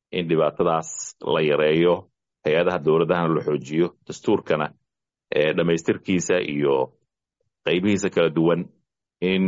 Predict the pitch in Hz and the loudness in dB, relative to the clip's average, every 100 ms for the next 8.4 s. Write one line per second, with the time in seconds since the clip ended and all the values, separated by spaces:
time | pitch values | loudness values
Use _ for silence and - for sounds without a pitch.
0 | - _ - 80 85 87 95 - 80 80 | -2 _ -8 -4 -4 -2 -2 0 0 2
1 | 85 85 60 - - 82 82 85 85 90 | 0 0 -4 -8 -2 0 0 0 0 2
2 | 85 80 73 69 _ _ _ _ _ 90 | 2 0 0 -2 _ _ _ _ _ -4
3 | 87 82 - 76 80 90 80 87 87 73 | -2 -4 -2 -2 -2 0 0 2 0 0
4 | 65 - _ _ _ _ _ 87 92 90 | -2 -8 _ _ _ _ _ -2 -2 -2
5 | 80 85 92 - 87 82 85 _ _ - | -2 0 -2 0 0 0 -2 _ _ -6
6 | 90 90 - _ 85 76 78 - 87 - | -4 -4 -10 _ -2 -2 -8 -4 -6 -2
7 | 80 73 76 - 90 - 67 78 82 80 | -2 -2 -4 -2 -2 0 0 -2 0 0
8 | 73 73 80 82 | 0 -2 -2 -2